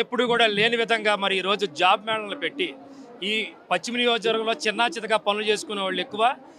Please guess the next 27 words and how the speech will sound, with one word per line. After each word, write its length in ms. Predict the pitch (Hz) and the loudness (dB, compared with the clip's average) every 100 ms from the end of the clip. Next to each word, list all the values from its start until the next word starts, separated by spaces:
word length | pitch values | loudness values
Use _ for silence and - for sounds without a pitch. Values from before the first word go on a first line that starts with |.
| - - | -20 -2
వీళ్ళు 200 | 185 214 214 | 2 4 2
చదువుకొని 440 | 220 247 233 240 226 | -2 -2 -2 -2 0
కూడా 160 | 220 208 190 - - - 143 | 2 2 0 -4 -20 -20 -2
దూర 140 | 190 240 | 0 2
ప్రాంతాలకు 520 | 233 226 220 208 202 | 2 2 0 -2 -2
వెళ్ళి 140 | 196 202 190 | -4 -2 0
పనులు 180 | 202 208 | 0 0
చేసుకుంటూ 320 | 208 196 196 190 | 0 -4 -6 -2
ఉన్నారు. 260 | 190 208 262 - - - - - - 170 | -2 -2 -4 -8 -18 -20 -20 -20 -12 -6
ఈ 20 | 185 208 | -2 0
చదువును 300 | 208 247 254 | 0 0 0
పక్కన 260 | 214 226 247 | 0 0 -2
పెట్టి 180 | 240 233 226 | 0 -2 -2
చిన్న 140 | 220 247 | -4 -2
చిన్న 160 | 226 214 196 214 | 0 0 0 -2
కూలి 160 | 247 | -4
పనులు 200 | 220 233 226 | -2 -2 -2
కూడా 120 | 214 220 | -2 -2
చేసుకునే 240 | 202 226 | -4 -4
వాళ్ళు 140 | 214 - | -4 2
చాలా 140 | 190 208 | 4 4
అనేక 140 | 240 220 | 2 0
మంది 160 | 208 185 | -2 2
ఉన్నారు. 220 | 175 139 151 - - - 196 | 2 0 -6 -18 -20 -14 -2
దీన్ని 240 | 208 240 240 | 0 2 2
మరి 180 | 226 214 165 - - - - 180 | 4 4 0 -4 -16 -20 -8 0
ఈయన 140 | 220 | 4